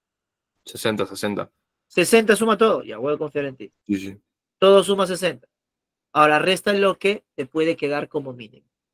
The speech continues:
Speaker 2: Nueve. Por lo tanto, ¿cuánto tendrías que extraer?
Speaker 1: Cincuenta y uno.
Speaker 2: Cincuenta y uno.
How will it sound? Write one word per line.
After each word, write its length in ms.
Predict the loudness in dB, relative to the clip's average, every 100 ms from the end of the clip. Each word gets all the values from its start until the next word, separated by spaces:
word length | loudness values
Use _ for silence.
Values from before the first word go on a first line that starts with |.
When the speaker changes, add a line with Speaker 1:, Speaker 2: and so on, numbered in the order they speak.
| _ _ _
Speaker 2:
Nueve. 380 | -14 -12 -12 -16 _ _ _ _ _
Por 140 | 2 4
lo 160 | 4
tanto, 340 | 2 0 0 -2
¿cuánto 380 | 2 2 0 -2
tendrías 340 | -2 0 -2
que 120 | -4
extraer? 360 | -8 -2 -2 -4 _ _ _ _ _
Speaker 1:
Cincuenta 280 | -8 -6 -4
y 20 |
uno. 80 | -4
Speaker 2:
Cincuenta 20 |
y 40 |
uno. 80 | -8